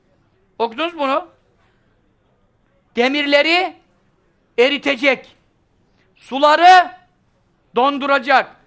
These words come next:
dağları yumuşatacak, delileri akıllandıracak, kırk cuma gecesi okuyanın bütün günahlarını bağışlatacak,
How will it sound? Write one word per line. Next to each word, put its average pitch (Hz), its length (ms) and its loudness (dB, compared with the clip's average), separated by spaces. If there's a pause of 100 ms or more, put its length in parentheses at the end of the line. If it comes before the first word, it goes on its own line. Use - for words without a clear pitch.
(260)
dağları 302 720 4 (640)
yumuşatacak, 277 840 -4 (320)
delileri 311 840 -2 (520)
akıllandıracak, 277 1000 -2 (460)
kırk 370 280 -4
cuma 311 320 0
gecesi 285 400 -6
okuyanın 262 600 -2 (280)
bütün 320 300 -6
günahlarını 262 500 -2
bağışlatacak, 196 640 -8